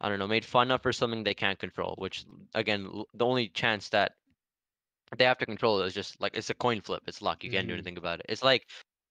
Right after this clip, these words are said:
Speaker 1: it's, it, it's like making fun of someone for getting heads when you got tails. Like,
Speaker 2: Yeah.
Speaker 1: that, that, that, there's no
Speaker 2: <laughs>
Speaker 1: basis or justification on that.
Speaker 2: Exactly.
Speaker 1: It doesn't really
Speaker 2: That's a
Speaker 1: make
Speaker 2: very
Speaker 1: sense. But,
Speaker 2: good
Speaker 1: but, like,
Speaker 2: analogy
Speaker 1: like,
Speaker 2: of it.
Speaker 1: every, uh, other event that there is,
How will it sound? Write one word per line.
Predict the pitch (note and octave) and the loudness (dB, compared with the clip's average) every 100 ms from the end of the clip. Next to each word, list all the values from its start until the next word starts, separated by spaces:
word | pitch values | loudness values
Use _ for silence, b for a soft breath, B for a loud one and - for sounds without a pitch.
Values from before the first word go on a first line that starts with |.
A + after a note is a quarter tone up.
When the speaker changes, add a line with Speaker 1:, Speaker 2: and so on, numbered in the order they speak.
| - | -4
Speaker 1:
it's, | B2+ - | -2 4
it, | D#3 D#3 | 6 8
it's | D#3 | 6
like | F3+ E3 | 8 6
making | C#3+ D#3+ F3 D3+ | 6 4 2 0
fun | D3 D3 | 4 4
of | B2+ | 2
someone | C3+ B2 B2 | -2 0 -4
for | A#2 A#2 A2 | -2 -2 2
getting | A#2 A2+ | 2 2
heads | F#2+ G#2+ G2+ - | 2 2 2 -4
when | G2 G2 | -8 -6
you | G2+ | -4
got | F2+ | -4
tails. | - F2+ - - - - | -2 -4 -4 -12 -16 -8
Like, | E2 - | -8 -6
Speaker 2:
Yeah. | G2 F2 | -8 -2
Speaker 1:
that, | G2+ - | -2 -2
that, | - | -12
that, | - F2 G2+ | -14 -12 -4
there's | G2+ | -2
no | A2+ A2 G#2 | 2 2 0
Speaker 2:
<laughs> | F2+ | 0
Speaker 1:
basis | G#2 A#2+ F#2+ F#2 | 0 0 -2 -6
or | F#2 | -4
justification | G2+ F#2+ E2+ F#2 - F#2+ - F2 | -4 -4 -8 -10 -4 -4 -4 -6
on | E2+ F2 | -8 -12
that. | G2 - _ _ _ - | -20 -20 _ _ _ -16
Speaker 2:
Exactly. | G#2 G#2+ | -6 -2
Speaker 1:
It | G2 | 2
doesn't | A2 A2+ | 2 4
really | C#3 | 2
Speaker 2:
That's | G2 | 4
a | |
Speaker 1:
make | B2+ | 2
Speaker 2:
very | A#2+ A#2 | 4 4
Speaker 1:
sense. | |
But, | G#2+ G#2 | 2 2
Speaker 2:
good | G2 | 4
Speaker 1:
but, | C#3 D3+ | 0 2
like, | E3 - _ - | 0 0 _ -20
Speaker 2:
analogy | - F#2+ F#2 F#2 | -12 -6 -6 2
Speaker 1:
like, | D3+ | 2
Speaker 2:
of | - | 2
it. | - _ | -16 _
Speaker 1:
every, | E3+ G3 A3+ B3 | 2 4 4 6
uh, | A3 F3+ - | 8 8 8
other | D3+ D#3+ C#3+ G2 - - | 6 6 2 0 -6 -4
event | A#2 B2 C3 _ | -2 2 0 _
that | A#2+ A2+ | -4 -2
there | A2 | 0
is, | G#2+ A#2+ - | 0 0 -4